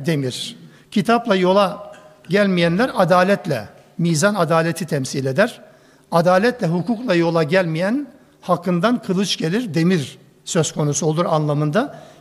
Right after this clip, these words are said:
üçlü bir sistemden söz edilir. Orada da mesela mizan kelimesi adalet için kullanılır. Onun için ilahi adaletten bir kinaye, üstü kapalı bir anlatımı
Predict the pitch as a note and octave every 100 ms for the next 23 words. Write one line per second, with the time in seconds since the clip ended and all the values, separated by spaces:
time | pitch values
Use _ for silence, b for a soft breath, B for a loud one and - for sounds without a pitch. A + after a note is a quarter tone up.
0 | B - - A#3+ B3 - E3 - E3+ E3
1 | F3+ E3+ E3+ C3+ C3 B2 C3 - E3+ E3
2 | G#3+ F3 E3+ G3 E3 D#3 D#3 D3 E3+ D3+
3 | D#3 C#3+ D3 - D#3 - B B B _
4 | D#3+ D#3+ D#3 D#3 D3 - C#3 D3+ C3 B2+
5 | B2+ D3 F#3 D#3 F3+ D#3+ B B B B
6 | B - F3 E3+ E3+ G#3 D#3+ E3+ E3 E3
7 | G3 F3+ D#3 D3+ - E3+ D#3+ D#3+ D#3+ D3
8 | - - D3+ D#3+ D#3+ D#3 D3+ D3+ D3 E3+
9 | F3+